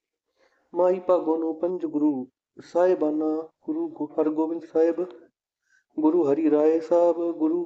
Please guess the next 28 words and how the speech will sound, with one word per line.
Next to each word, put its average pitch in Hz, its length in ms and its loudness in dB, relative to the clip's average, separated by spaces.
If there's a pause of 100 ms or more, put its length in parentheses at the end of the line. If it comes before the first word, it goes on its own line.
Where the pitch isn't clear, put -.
ਹਰਕ੍ਰਿਸ਼ਨ 180 640 -8 (1000)
ਸਾਹਿਬ, 170 340 2
ਗੁਰੂ 160 300 -2 (140)
ਤੇਗ 180 280 4
ਬਹਾਦਰ 160 380 0
ਸਾਹਿਬ 165 340 0
ਅਤੇ 156 180 -2
ਗੁਰੂ 160 300 -8
ਗੋਬਿੰਦ 160 440 0
ਸਿੰਘ 196 280 -6
ਜੀ 156 300 -8
ਦੇ 170 180 -6
ਦਰਸ਼ਨ 160 400 -4
ਕਰਨ 151 280 -4
ਦਾ 160 240 0 (720)
ਸੁਭਾਗ 156 380 0
ਪ੍ਰਾਪਤ 151 600 -4
ਹੈ। 151 180 0 (100)
ਹੁਣ 156 160 -2
ਦੇਖੋ 139 300 -4
ਜੀ 143 120 -6
ਪ੍ਰਸ਼ਨ 151 360 -4 (160)
ਕਿੰਨਾ 185 220 2
ਸੋਹਣਾ 170 280 -2
ਬਣਿਆ। 151 280 -4 (680)
ਮਾਈ 175 280 0
ਭਾਗੋ 165 400 -2
ਨੂੰ 160 140 -6